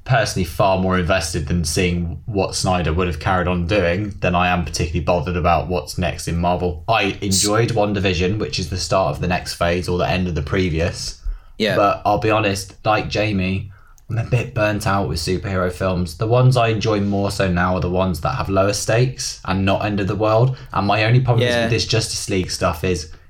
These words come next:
Speaker 1: it would still be more end of the world stuff. But
Speaker 2: Yeah,
Speaker 1: for Snyder's
Speaker 2: I mean
Speaker 1: version of it, if I'm gonna see anybody's version of that,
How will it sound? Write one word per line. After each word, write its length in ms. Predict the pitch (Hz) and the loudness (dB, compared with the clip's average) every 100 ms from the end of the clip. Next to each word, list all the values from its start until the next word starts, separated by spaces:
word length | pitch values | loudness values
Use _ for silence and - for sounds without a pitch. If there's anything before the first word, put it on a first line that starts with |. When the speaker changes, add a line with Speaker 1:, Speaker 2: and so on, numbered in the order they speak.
| - | -8
Speaker 1:
it 180 | 107 - | -6 -2
would 140 | 101 | -2
still 240 | - 107 95 | 0 0 2
be 80 | 98 | 2
more 200 | 98 101 | 2 2
end 140 | 98 | 2
of 80 | 92 | 0
the 100 | 95 | 0
world 340 | 101 104 101 | 2 2 2
stuff. 480 | - - 110 131 - - - - - - - - - - | -2 0 0 0 -6 -16 -20 -20 -20 -20 -20 -20 -12 0
But 360 | 127 104 - - | 2 2 0 -6
Speaker 2:
Yeah, 320 | 160 160 - | 0 0 0
Speaker 1:
for 80 | - | 2
Snyder's 480 | 135 147 135 127 - | 2 4 6 4 4
Speaker 2:
I 40 | 127 | 4
mean 80 | |
Speaker 1:
version 240 | 123 120 110 | 4 4 2
of 140 | 90 | 2
it, 240 | 95 - - | 0 -2 -2
if 160 | 110 | 0
I'm 140 | 117 117 | 2 2
gonna 180 | 117 110 | 2 2
see 180 | 123 | 2
anybody's 440 | 113 113 101 101 92 | 4 4 2 2 2
version 340 | 104 98 92 | 2 2 0
of 120 | 87 | -2
that, 300 | 98 92 - | 0 0 -2